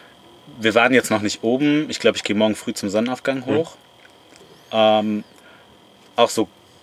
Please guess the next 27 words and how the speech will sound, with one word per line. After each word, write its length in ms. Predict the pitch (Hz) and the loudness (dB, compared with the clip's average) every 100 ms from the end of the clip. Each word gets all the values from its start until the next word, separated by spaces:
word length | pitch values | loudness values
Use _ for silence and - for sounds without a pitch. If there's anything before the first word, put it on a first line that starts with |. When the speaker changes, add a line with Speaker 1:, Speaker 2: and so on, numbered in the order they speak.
| - | -14
Speaker 1:
Klippen 460 | - 143 160 175 175 | 0 2 2 0 -4
von, 560 | - 127 120 113 110 101 | -2 -2 0 0 0 0
weiß 220 | 104 - | 0 -2
ich 60 | 101 | -8
nicht, 140 | 95 | -2
was 120 | 101 | 0
schätze, 280 | - 107 104 | 0 -4 -4
wie 100 | 98 | -2
hoch 160 | 104 - | -4 -4
das 160 | 139 | -6
ist, 220 | 127 - 123 | -6 -8 -6
hundert 260 | 120 110 | -4 -4
Meter, 340 | 117 131 139 - | -4 -4 -8 -6
zweihundert? 480 | 123 120 135 135 | -6 -4 -6 -4
Speaker 2:
Mehr, 240 | 92 95 90 | 0 0 0
zweihundert 440 | - 92 95 - | -6 -8 -8 -6
Meter. 340 | 95 104 113 107 - _ _ _ _ _ _ _ | -4 -2 -4 -4 -14 _ _ _ _ _ _ _
Speaker 1:
Und 180 | 110 110 | -6 0
auch 160 | 117 - | 0 0
direkt 400 | 117 131 - 123 | -2 -2 0 -2
an 140 | 147 | 0
den 160 | 147 147 | 0 0
Klippen 580 | 143 - 113 120 139 - _ _ _ _ _ _ _ _ _ _ | 0 0 -4 -4 -4 -8 _ _ _ _ _ _ _ _ _ _
sind 180 | 107 110 | -6 -2
die 80 | 117 | 2
Häuser 280 | 113 117 104 | 4 4 2
aufgebaut. 560 | 95 - 95 87 87 | 0 -6 -6 -6 -6